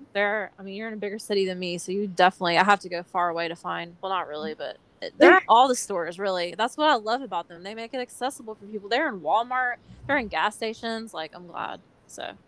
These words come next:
Speaker 2: Yeah.
Speaker 1: it's a good thing. What's your astrology sign?
Speaker 2: Uh, oh, I'm a Capricorn. I was like, "What's my sign?" I'm a Capricorn.
Speaker 1: Yeah.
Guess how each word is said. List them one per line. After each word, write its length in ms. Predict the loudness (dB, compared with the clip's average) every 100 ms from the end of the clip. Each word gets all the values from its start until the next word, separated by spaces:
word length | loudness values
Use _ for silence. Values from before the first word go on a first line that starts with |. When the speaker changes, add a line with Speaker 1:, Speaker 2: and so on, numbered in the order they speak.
| _ 2
Speaker 2:
Yeah. 360 | 4 4 0
Speaker 1:
it's 220 | -8 -14
a 40 | -12
good 180 | -10 -12
thing. 260 | -16 -16 -20 _ _ _ _ _ _ _
What's 240 | -2 2
your 120 | 2 0
astrology 600 | -2 0 2 2 -2 -10
sign? 460 | -10 -10 -10 -12 -16 _ _ _ _ _ _ _ _ _ _ _ _ _ _ _
Speaker 2:
Uh, 60 | -6 0
oh, 420 | 2 6 8 10
I'm 160 | 10
a 40 | 8
Capricorn. 540 | 6 4 4 6 6
I 20 |
was 100 | 8
like, 160 | 4 4
"What's 220 | -2 -2
my 80 | -4
sign?" 380 | -4 -6 -8 -8 -8
I'm 60 |
a 40 | -2
Capricorn. 280 | 2 6
Speaker 1:
Yeah. 260 | 8 8